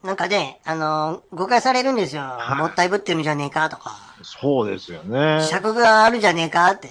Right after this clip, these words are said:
Speaker 2: ああ。
Speaker 1: そういうことじゃないんですよ。
Speaker 2: いやー、まあね、あの、でも戦いながら、その足元にはね、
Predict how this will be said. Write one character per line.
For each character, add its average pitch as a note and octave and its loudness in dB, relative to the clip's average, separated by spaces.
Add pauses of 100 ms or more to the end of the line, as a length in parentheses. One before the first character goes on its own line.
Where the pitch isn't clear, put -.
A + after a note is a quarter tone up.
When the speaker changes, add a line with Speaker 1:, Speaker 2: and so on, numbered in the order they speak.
(140)
Speaker 2:
あ D#2 -8
あ。 - -20
Speaker 1:
そ - -6
う B3 -4
い - -6
う C#4 -12
こ D4+ -4
と C#4 -2
じ F3+ -6
ゃ C#3 -6
な C#3+ -6
い F#3 -4
ん F3+ -4
で D#3 -6
す - -18
よ。 - -20 (480)
Speaker 2:
い G#2 -14
や G2 -6
ー、 E2+ -8 (220)
ま A2+ 2
あ - -2
ね、 A#2+ 0
あ B2+ 4
の、 A#2 0
で B2 2
も A#2 0
戦 D3 2
い D3 2
な C#3+ 4
が C#3 6
ら、 C3 8
そ - -4
の A#2+ 6
足 C3+ 0
元 D3+ 2
に A2+ 2
は G2 0
ね、 A#2+ 2